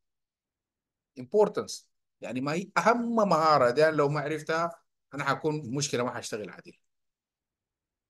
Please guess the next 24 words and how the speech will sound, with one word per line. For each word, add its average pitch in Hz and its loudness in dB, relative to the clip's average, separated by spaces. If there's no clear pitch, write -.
نشوف 147 -4
هنا 156 -2
المرة 139 -4
دي 135 0
هعمل 110 -4
ليه 107 -8
شنو. - -16
شايفين 139 -6
الزول 131 -2
ده 127 -2
عمل 107 -6
ليه 120 -6
شنو؟ 120 -12
حتى 139 -6
ليه 160 0
الإجابة 156 2
بتاعتي 139 -6
في 143 -4
فورمات 135 -2
بتاع 127 -4
تيبل، 165 2
وقام 165 -2
رتبوا 147 2
لي 123 0